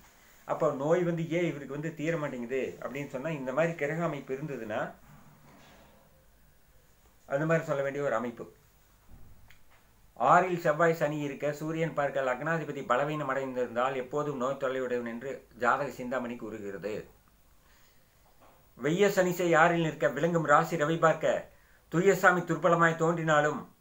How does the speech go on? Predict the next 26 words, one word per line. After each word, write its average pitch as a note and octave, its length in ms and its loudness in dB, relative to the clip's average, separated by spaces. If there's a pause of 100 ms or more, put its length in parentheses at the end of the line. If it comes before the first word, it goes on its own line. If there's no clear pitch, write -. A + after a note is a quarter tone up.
(500)
அந்த D3 200 2
மாதிரின்னு F3 260 4
சொல்ல D#3+ 220 2
வேண்டிய D#3 200 0
ஒரு C3+ 100 4
அமைப்பு. C#3+ 440 -2 (600)
சரி, D3+ 500 0 (680)
விரோதம். D#3+ 680 6 (400)
ரோகம்னாவே F#3 600 6
எல்லாம் E3+ 340 4
தான் F3+ 120 4
வரும். C3+ 340 2 (320)
விரோதம் F3+ 440 4
அப்படின்னா, D#3+ 680 2 (200)
செவ்வாய் E3+ 340 6
வந்து E3+ 240 2
ரெண்டாம் E3 340 6
இடத்துல D#3 200 -2
அல்லது D3+ 380 2
ஏழாம் D#3+ 300 4
இடத்துல D3 240 0 (280)
இருந்துச்சு D#3 460 0
அப்படின்னா, C#3+ 280 0
அந்த D#3 200 0
ஜாதகருக்கு D3+ 560 4
நண்பர்கள் D#3 680 0